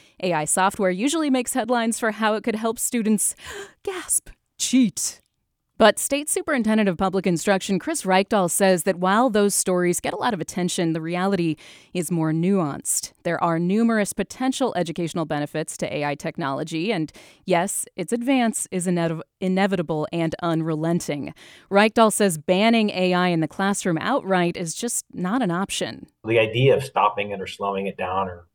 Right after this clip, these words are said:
Speaker 2: having a fear-based approach to it is really just, um, unproductive.
Speaker 1: The new guidance was published by the state superintendent's office last week. It highlights a human-centered approach to using A I and encourages teachers to help students build A I literacy.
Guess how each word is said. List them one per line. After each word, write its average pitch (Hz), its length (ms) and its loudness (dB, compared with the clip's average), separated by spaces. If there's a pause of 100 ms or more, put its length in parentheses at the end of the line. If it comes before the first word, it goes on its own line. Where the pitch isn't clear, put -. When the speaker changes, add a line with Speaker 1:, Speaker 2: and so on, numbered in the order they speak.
(100)
Speaker 2:
having 113 300 -2
a 87 40 -4
fear-based 98 560 -2
approach - 360 -6
to 90 100 -14
it 85 100 -10
is 82 120 -12
really 104 360 0
just, - 480 -8 (120)
um, - 100 -12 (420)
unproductive. 95 800 0 (320)
Speaker 1:
The 214 80 4
new 233 160 6
guidance 185 460 2
was 170 100 -8
published 180 540 -4
by 165 180 -4
the 160 100 -6
state 170 300 -8
superintendent's 165 720 -6
office 165 380 -6
last 151 260 -8
week. 165 340 -6 (320)
It 214 120 2
highlights 220 420 4
a 240 40 -2
human-centered 226 760 -2
approach - 420 -8
to 170 100 -8
using 156 380 -4
A 160 200 -2
I 151 260 -2
and 160 240 -4
encourages 160 520 -6
teachers 190 520 -6
to 165 80 -6
help 170 200 -6
students 160 420 -8
build 160 220 -6
A 160 160 -6
I 151 120 -6
literacy. 160 760 -4